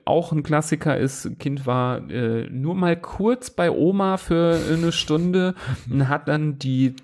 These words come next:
Speaker 1: dreifache Tagesdosis eines Erwachsenen von einem Blutdrucksenker verschluckt zum Beispiel.
Speaker 2: Ja.
Speaker 1: Ähm, also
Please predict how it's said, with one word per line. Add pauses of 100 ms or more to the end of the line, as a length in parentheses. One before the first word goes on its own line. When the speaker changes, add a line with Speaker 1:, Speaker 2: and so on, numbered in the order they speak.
Speaker 1:
dreifache
Tagesdosis
eines
Erwachsenen
von
einem
Blutdrucksenker
verschluckt
zum
Beispiel.
Speaker 2:
Ja. (320)
Speaker 1:
Ähm,
also